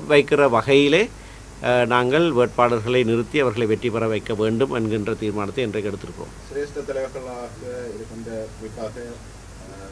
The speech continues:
Speaker 2: தமிழ் தேசிய கூட்டணியுடைய தலைவர் சம்பந்தன் அவர்கள் இந்த தேர்தலை போட்டியிடுவாரா அல்லது அவருக்கு தேசிய பட்டியலூடாக வாய்ப்பு, அதற்கு வாய்ப்பு அளித்துக் கொண்டு புதிய முகங்களுக்கு அறிமுகம்?
Speaker 1: இன்றைக்கு இருக்கிற சூழ்நிலையிலே அவரும், அ, போட்டியிடுவார் என்ற எதிர்பார்ப்பு தான் எங்களிடத்தில் இருக்கிறது.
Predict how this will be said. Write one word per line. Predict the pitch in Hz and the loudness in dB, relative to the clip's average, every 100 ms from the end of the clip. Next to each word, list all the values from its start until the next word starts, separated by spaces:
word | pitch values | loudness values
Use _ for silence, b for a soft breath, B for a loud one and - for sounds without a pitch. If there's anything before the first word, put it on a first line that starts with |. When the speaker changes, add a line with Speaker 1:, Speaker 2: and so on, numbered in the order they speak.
| 101 - | -16 -14
Speaker 2:
தமிழ் | 117 | -10
தேசிய | 131 135 | -8 -8
கூட்டணியுடைய | 117 117 107 107 | -8 -8 -8 -10
தலைவர் | 117 117 113 104 | -8 -8 -10 -12
சம்பந்தன் | 107 120 123 | -12 -14 -12
அவர்கள் | 113 107 120 | -10 -10 -12
இந்த | 117 113 | -12 -8
தேர்தலை | 120 120 110 | -8 -8 -8
போட்டியிடுவாரா | 135 123 110 107 - - | -10 -10 -8 -8 -10 -10
அல்லது | 147 127 127 120 | -10 -10 -10 -12
அவருக்கு | 117 113 107 117 113 - | -12 -12 -12 -10 -10 -10
தேசிய | 120 - | -10 -10
பட்டியலூடாக | 113 113 117 107 104 113 | -10 -10 -10 -10 -10 -10
வாய்ப்பு, | 107 107 113 101 98 - | -12 -12 -14 -14 -14 -14
அதற்கு | - 139 127 | -12 -10 -8
வாய்ப்பு | 123 113 | -10 -8
அளித்துக் | 117 117 | -10 -10
கொண்டு | 117 135 | -10 -10
புதிய | 117 123 | -10 -10
முகங்களுக்கு | 120 120 113 110 110 107 | -10 -10 -10 -12 -12 -14
அறிமுகம்? | 110 110 113 107 101 - - - | -14 -12 -12 -14 -14 -16 -14 -4
Speaker 1:
இன்றைக்கு | 120 147 147 | 4 6 8
இருக்கிற | 156 139 147 | 8 8 6
சூழ்நிலையிலே | 139 127 127 123 127 196 | 6 4 6 6 6 6
அவரும், | 165 135 139 175 170 | 8 8 8 6 6
அ, | 135 123 | 6 6
போட்டியிடுவார் | 127 127 127 123 120 131 151 | 4 4 4 6 8 8 8
என்ற | 117 123 123 | 2 4 4
எதிர்பார்ப்பு | 113 110 120 107 107 | 2 2 2 2 2
தான் | 151 170 | 2 2
எங்களிடத்தில் | 123 107 104 120 | 2 -2 -2 -2
இருக்கிறது. | 104 - 82 73 | -2 -4 -10 -10